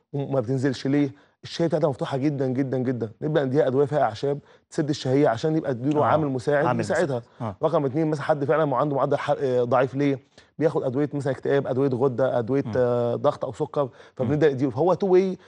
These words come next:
Speaker 1: احنا بنحاول نعمل إيه؟ زي منظومة من كل الاتجاهات، حاجة تسد الشهية، مع حاجة
Speaker 2: مم.
Speaker 1: تزود معدل الحرق، مع حاجة غذائية
Speaker 2: آه.
Speaker 1: متماثل، بنحاول نحصل المشكلة من جميع اتجاهاتها عشان
Speaker 2: مم.
Speaker 1: نوصل لأعلى بيك نتيجة
Speaker 2: آه.
Speaker 1: إن شاء الله بإذن الله.
Speaker 2: والله يمكن هي ال-، المعلومات، آه،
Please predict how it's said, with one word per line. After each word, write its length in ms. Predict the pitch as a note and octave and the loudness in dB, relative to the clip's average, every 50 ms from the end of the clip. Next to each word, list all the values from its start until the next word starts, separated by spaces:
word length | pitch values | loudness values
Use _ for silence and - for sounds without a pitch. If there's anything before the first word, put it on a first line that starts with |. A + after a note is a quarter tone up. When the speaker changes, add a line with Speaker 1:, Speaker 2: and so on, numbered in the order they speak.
| - _ - | -20 _ -6
Speaker 1:
احنا 100 | C#3 C3 | -4 -4
بنحاول 380 | C3 - - F3+ F3 D#3+ D3 C#3 | -4 0 2 2 2 2 0 -2
نعمل 300 | C#3+ D3+ D#3 E3 D#3 C#3+ | -2 -2 0 2 2 2
إيه؟ 260 | D3 D3 D3+ D#3 C#3+ - _ _ - _ _ - | 2 2 2 2 0 -4 _ _ -20 _ _ 0
زي 220 | A#2+ D#3+ E3 E3+ | 2 4 4 4
منظومة 300 | D#3 C#3+ C3+ B2+ E3 D#3+ | 2 2 0 0 0 0
من 60 | D3 C3 | 0 0
كل 80 | E3 | 0
الاتجاهات، 480 | D#3 C#3 - C3+ A#2+ C3 B2 A2+ G#2+ - | -2 0 -2 0 0 0 0 0 -2 -2
حاجة 160 | - D3+ D3+ | 0 0 0
تسد 200 | - - C#3+ B2+ | 0 -2 -4 -4
الشهية، 340 | B2+ - - C3+ C#3 D3+ D3 | -4 -4 0 0 0 2 0
مع 120 | C3 A#2+ | -2 -2
حاجة 100 | A#2 C3 | -2 0
Speaker 2:
مم. 40 | B2+ | 2
Speaker 1:
تزود 120 | C#3 C3+ | 2 2
معدل 220 | C3 A#2+ C3 B2 B2+ | 2 2 0 0 0
الحرق، 300 | A2 - C3+ D3+ - - - - - _ - | -2 2 0 0 0 0 -10 -20 -20 _ -14
مع 60 | B2+ | -4
حاجة 140 | - C3+ C3+ B2 C#3 | -2 0 0 2 4
غذائية 1000 | C#3 C3+ B2 A#2+ A#2 B2+ D3+ D#3+ D#3 C3 A#2 B2 C3 C#3+ C#3 A#2+ B2 D3 - A2 | 2 2 2 0 -2 -2 -2 0 0 0 0 0 2 0 0 2 2 2 2 2
Speaker 2:
آه. 20 | |
Speaker 1:
متماثل، 460 | A2 C3 B2+ C#3+ D#3+ D3+ D#3 E3 D#3+ - - - - - | 2 0 0 0 0 0 -2 -4 -6 -8 -14 -20 -8 -4
بنحاول 380 | C3+ C3 - - E3+ F3+ E3 D3+ | -4 -4 0 2 2 2 2 0
نحصل 320 | C#3+ - - F3 - E3+ D3 | -2 -2 -4 -2 0 0 -2
المشكلة 260 | C#3 C3 - - D#3+ | -2 -2 -2 -2 0
من 60 | D3+ D3 | 0 0
جميع 100 | E3 D#3 | -2 -2
اتجاهاتها 460 | - - C#3+ D3 D#3 D3 F3+ E3 D3+ _ _ _ _ - | -2 -2 0 0 0 0 0 -2 -4 _ _ _ _ -8
عشان 220 | A2+ A2 B2+ D#3 | -8 -4 -2 0
Speaker 2:
مم. 60 | D#3+ D#3+ | 2 2
Speaker 1:
نوصل 280 | D3+ - - D#3 C#3+ | 0 0 0 0 0
لأعلى 320 | C#3 B2+ D3+ D3 D3+ C#3+ B2+ | 4 4 4 4 4 2 2
بيك 320 | C3+ D#3+ D#3 - - - A2+ | 0 -2 -4 -4 -10 -12 -8
نتيجة 280 | C3 A#2+ A2+ G#2+ B2 | -6 -2 -2 0 0
Speaker 2:
آه. 40 | C3+ | -2
Speaker 1:
إن 60 | C3 | -2
شاء 160 | - C#3 C3 B2+ | -2 -2 -2 0
الله 120 | A#2 B2 | 0 0
بإذن 220 | B2+ C3 A2 B2 | -2 -2 -2 -2
الله. 220 | A#2+ G#2+ G#2+ G#2 G#2+ - - | -4 -4 -4 -8 -10 -10 -6
Speaker 2:
والله 260 | A#2 A2 A2 C3+ C#3+ | -6 -2 0 2 2
يمكن 340 | C#3 C3+ C3 - C3 B2 A2+ | 2 0 -2 -4 -4 -4 -2
هي 140 | G#2+ B2 B2+ | 0 0 -2
ال-، 160 | A#2+ A2 A2+ | -2 -2 -6
المعلومات، 680 | A#2+ - - C3 A#2 A2+ G#2+ G#2+ A2 B2 B2 _ - | -6 -6 -6 -4 -4 -2 -2 -2 -2 -4 -6 _ -6
آه، 320 | A#2+ A2 G#2 G#2 G#2 A#2 | -4 -4 -4 -4 -4 -8